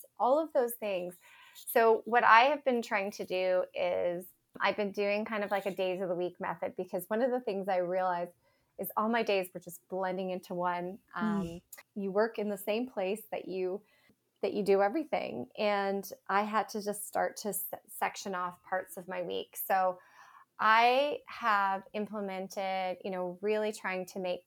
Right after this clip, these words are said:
Speaker 1: Sunday my sacred family day. I will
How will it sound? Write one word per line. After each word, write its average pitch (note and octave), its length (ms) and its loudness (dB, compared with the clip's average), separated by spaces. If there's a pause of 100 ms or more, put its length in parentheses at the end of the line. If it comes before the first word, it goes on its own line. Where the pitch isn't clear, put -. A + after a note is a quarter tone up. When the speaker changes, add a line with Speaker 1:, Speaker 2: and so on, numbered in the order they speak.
(120)
Speaker 1:
Sunday F#3+ 480 0
my F3+ 180 -4
sacred F#3 600 -2 (300)
family F#3 360 -4
day. G3 460 0 (500)
I G3 120 4
will F#3+ 360 -2